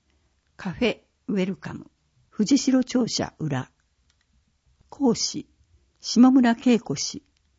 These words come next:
茨城県消費生活センター。定員、先着二十五人。申し込み、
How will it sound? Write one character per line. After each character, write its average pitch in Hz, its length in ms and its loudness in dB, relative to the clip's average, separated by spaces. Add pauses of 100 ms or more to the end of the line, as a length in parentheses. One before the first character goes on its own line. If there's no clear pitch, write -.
(380)
茨 240 340 0
城 - 160 -16
県 147 260 -6 (420)
消 277 280 2
費 269 120 2
生 254 240 2
活 240 240 -4
セ 214 200 -2
ン 175 80 -2
タ 151 380 -12
ー。 - 60 -20 (1000)
定 247 240 4
員、 226 300 0 (640)
先 269 240 4
着 254 280 0
二 247 160 6
十 151 220 -4
五 151 160 -4
人。 156 320 -2 (840)
申 262 180 6
し - 120 -8
込 240 140 0
み、 226 320 0